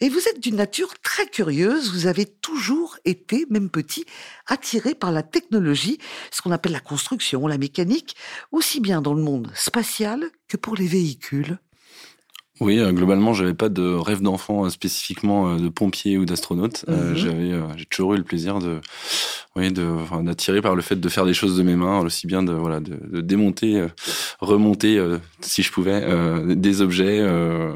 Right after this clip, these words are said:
Speaker 2: voilà, bricoler, construire. J'avais autour de moi une famille, euh, assez, euh, enfin, sur des métiers assez divers, donc, euh, et puis un terrain de jeu, finalement, euh, avec pas mal de choses. Donc j'ai pu, euh, voilà, ouais, j'ai pu, euh, voilà, développer ça, et c'est, euh, toujours été un peu un fil conducteur
Speaker 1: Mhm.
Speaker 2: de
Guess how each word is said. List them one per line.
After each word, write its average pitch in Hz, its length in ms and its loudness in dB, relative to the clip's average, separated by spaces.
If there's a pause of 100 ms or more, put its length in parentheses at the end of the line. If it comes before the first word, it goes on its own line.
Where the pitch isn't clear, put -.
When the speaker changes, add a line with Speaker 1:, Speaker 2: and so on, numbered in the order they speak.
(120)
Speaker 2:
voilà, 80 260 -4
bricoler, 82 580 -4
construire. 82 640 -4
J'avais 85 280 2
autour 87 260 0
de 87 60 2
moi 87 320 2
une 82 160 -2
famille, 90 380 0
euh, 85 120 -6 (560)
assez, 92 380 2
euh, 85 240 2
enfin, 80 200 -2
sur 85 140 -4
des 87 100 2
métiers 90 240 2
assez 104 180 0
divers, 92 360 2
donc, 85 280 -6
euh, 80 220 -4
et 82 60 -2
puis - 160 -6
un 82 80 0
terrain 85 260 -2
de 87 60 4
jeu, 95 220 0
finalement, 85 540 -2
euh, - 20 -8 (800)
avec 87 160 -2
pas 120 100 4
mal 123 100 4
de 107 100 6
choses. 104 280 2
Donc 90 180 2
j'ai 87 160 0
pu, - 240 -2
euh, 90 60 4
voilà, 82 260 2 (140)
ouais, - 160 -6
j'ai - 160 -10
pu, - 220 -12
euh, - 40 -6 (100)
voilà, - 220 -8
développer 87 380 0
ça, - 200 -4
et 92 60 -2
c'est, - 140 -4
euh, 80 100 -2
toujours 101 240 0
été 90 140 0
un 90 80 0
peu 98 160 0
un 87 60 2
fil 92 180 -8
conducteur 92 420 -2
Speaker 1:
Mhm. 87 80 -2
Speaker 2:
de 78 60 -6